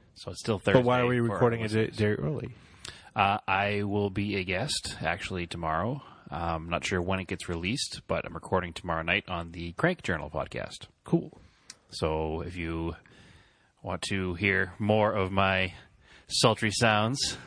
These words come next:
Speaker 1: <laughs> you can listen <laughs> over there on one episode. Um,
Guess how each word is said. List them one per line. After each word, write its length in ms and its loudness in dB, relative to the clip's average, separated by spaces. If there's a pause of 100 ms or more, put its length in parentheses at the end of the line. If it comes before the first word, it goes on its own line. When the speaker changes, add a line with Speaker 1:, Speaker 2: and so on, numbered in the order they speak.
(120)
Speaker 1:
<laughs> 220 -20
you 120 2
can 180 2
listen 440 2
<laughs> 20 -10
over 280 4
there 360 2
on 120 0
one 160 -2
episode. 520 -2 (520)
Um, 560 2